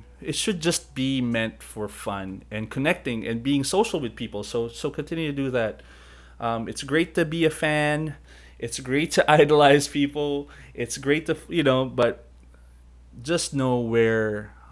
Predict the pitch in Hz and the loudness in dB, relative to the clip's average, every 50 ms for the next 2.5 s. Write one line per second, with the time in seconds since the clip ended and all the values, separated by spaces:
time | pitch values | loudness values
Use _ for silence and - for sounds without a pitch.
0 | - - - - - - 127 131 139 139 - 165 175 170 - 202 180 160 143 - | -20 -20 -20 -20 -10 -2 0 0 0 0 0 -2 -2 0 -2 -2 -2 -2 0 0
1 | 139 151 160 156 - 165 160 156 156 151 151 - - 165 160 156 - - 143 156 | 0 -2 -2 -2 -2 -2 -2 0 -2 -2 -2 -2 0 0 0 0 -2 -6 -6 -4
2 | 151 156 156 147 135 123 117 113 113 113 | -2 0 2 2 2 2 0 -4 -6 -8